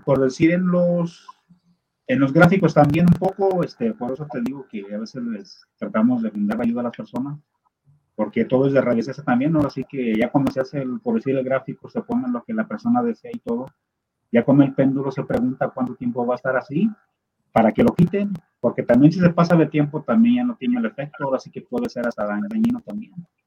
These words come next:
Por decir, si te dice, le pones, por ejemplo, este, quiero que se me quite, por ejemplo, el, tengo unas cáncer en el estómago, por ejemplo, y te da el péndulo nada más, por un ejemplo, sesenta días o setenta y cinco días,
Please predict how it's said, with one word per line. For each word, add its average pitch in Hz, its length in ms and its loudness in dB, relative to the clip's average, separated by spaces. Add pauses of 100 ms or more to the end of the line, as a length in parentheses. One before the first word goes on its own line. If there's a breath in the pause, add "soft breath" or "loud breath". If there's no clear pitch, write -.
(500)
Por 120 120 6
decir, 143 180 4
si 160 80 -6
te - 120 2
dice, 139 400 4
le 113 300 4
pones, 143 260 2
por 123 120 2
ejemplo, 135 440 -4 (600)
este, 110 260 0
quiero 151 260 4
que 143 80 -4
se 113 160 0
me 107 180 0
quite, 131 220 -8
por 110 220 -4
ejemplo, 117 580 -4 (640)
el, 98 480 -14
tengo 123 180 4
unas - 380 -2 (520)
cáncer 120 340 2
en 104 120 2
el 101 120 -2
estómago, 117 520 -2
por 107 140 -6
ejemplo, 120 400 -8 (480)
y 110 140 2
te 123 100 2
da 120 140 4
el 131 100 0
péndulo 135 480 -4
nada 127 220 0
más, 131 180 -2
por 127 120 -10
un 127 160 0
ejemplo, 127 320 -6
sesenta 117 440 0
días 123 280 -2
o 113 80 -6
setenta 104 360 -14
y 104 40 -8
cinco 127 340 -4
días, 139 340 -4